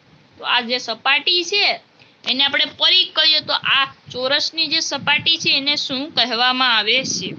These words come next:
તો એને શું કહેવામાં આવે છે બાળકો? ચાલો ભાઈ, કોમેન્ટ કરી દો કે આને શું કહેવામાં આવે છે? પરિમિતિ કહેવામાં આવે છે. શું?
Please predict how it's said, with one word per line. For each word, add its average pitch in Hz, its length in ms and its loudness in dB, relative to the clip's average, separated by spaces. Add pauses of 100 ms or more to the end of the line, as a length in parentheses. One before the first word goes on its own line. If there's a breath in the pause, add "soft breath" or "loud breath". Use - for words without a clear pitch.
(640 loud breath)
તો - 140 -2 (100)
એને 262 240 2
શું 320 220 -2
કહેવામાં 285 500 4
આવે 285 180 4
છે 294 140 2
બાળકો? 269 720 4 (880)
ચાલો 262 260 2
ભાઈ, 269 160 2
કોમેન્ટ 269 360 -2
કરી 294 220 0
દો 294 140 0
કે 294 140 -2
આને 269 200 0
શું 277 200 -6
કહેવામાં 262 420 0
આવે 208 140 -4
છે? 202 160 -4
પરિમિતિ 277 720 -2
કહેવામાં 233 460 0
આવે 208 160 0
છે. 226 160 -6
શું? 269 340 -8